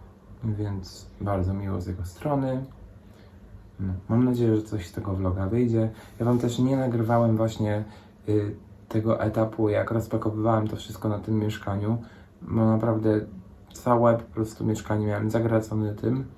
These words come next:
To mieszkanie też nie jest jakieś mega duże, bo ma niecałe dwadzieścia metrów kwadratowych, ale to w zupełności mi wystarczy i nie czuję się tutaj, nie wiem, że to jest jakaś klitka.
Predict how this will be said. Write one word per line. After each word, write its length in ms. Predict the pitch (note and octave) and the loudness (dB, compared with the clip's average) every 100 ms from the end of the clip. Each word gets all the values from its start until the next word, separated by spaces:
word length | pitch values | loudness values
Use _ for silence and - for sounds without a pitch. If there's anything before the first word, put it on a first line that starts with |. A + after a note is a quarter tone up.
| - - - - | -20 -20 -20 -8
To 60 | B2+ | -2
mieszkanie 360 | B2 - B2+ B2 | 0 2 2 2
też 180 | - | 2
nie 120 | C#3+ B2+ | 2 2
jest 140 | A#2+ | 2
jakieś 560 | A2+ A2+ G#2+ G#2 - - | 0 2 2 2 -4 -10
mega 420 | F2 A2 G#2+ G#2 | -4 0 2 0
duże, 520 | G2 G2+ A2 A2+ B2 A#2+ | 0 0 0 0 0 0
bo 120 | A#2 | 0
ma 360 | G#2+ G2+ G2+ - - - - - | 0 0 -2 -6 -14 -20 -20 -6
niecałe 360 | G2+ G2+ G#2 G#2 | -4 0 0 0
dwadzieścia 440 | G2+ G2 - G#2 | -2 -6 -4 -4
metrów 280 | F#2+ A#2+ A#2 | -2 -4 -6
kwadratowych, 640 | - B2+ C3 C3 C#3 D#3 D#3+ | -2 0 0 0 -2 -2 -2
ale 300 | A2+ A2 A2+ - - - | 0 2 -2 -8 -18 -6
to 140 | A2+ | -4
w 40 | |
zupełności 640 | A2+ A2+ A2+ A2+ G#2+ - G#2 | -2 0 0 0 -2 -6 -8
mi 120 | G2+ | -6
wystarczy 760 | F#2+ - A#2 A2+ - A2 A2 A2 - - - - - | -8 -4 -6 -6 -4 -2 -2 -4 -12 -20 -20 -20 -4
i 280 | G#2+ G#2+ - | -2 -2 0
nie 160 | A2+ G#2+ | 0 0
czuję 400 | - G#2+ G2+ G2+ | 0 0 0 -6
się 140 | - | -10
tutaj, 360 | - A2+ G#2 G#2 | -6 -2 0 -2
nie 80 | |
wiem, 260 | G2 G#2 G2+ | -4 -6 -6
że 80 | - | -4
to 140 | - | -4
jest 120 | F#2+ | -2
jakaś 300 | G2 F2+ F2+ | -2 -4 -4
klitka. 540 | - G#2+ G#2+ - G#2+ | 0 2 2 0 -2